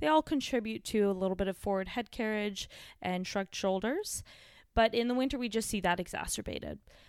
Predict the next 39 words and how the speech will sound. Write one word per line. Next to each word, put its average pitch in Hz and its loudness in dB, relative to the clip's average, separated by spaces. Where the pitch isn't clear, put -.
Whether 208 4
we're 202 2
bracing 214 2
against 190 -2
the 190 -2
cold 180 -2
wind 233 2
or 190 0
whether 175 -2
we're 185 -2
looking 185 -4
down 208 4
the 220 0
whole 226 0
time 226 -2
to - -8
try 185 -4
to 180 -6
manage 170 -6
our 170 -6
footing, 247 -2
it's - -4
just - -2
adding 196 2
another 185 2
layer 175 2
of 170 0
work 170 -2
that 190 0
our 185 0
head, 185 -2
our 190 -2
neck 180 -4
have - -6
to 220 2
do. 180 0
But - 4
consequently, 269 4
this 214 4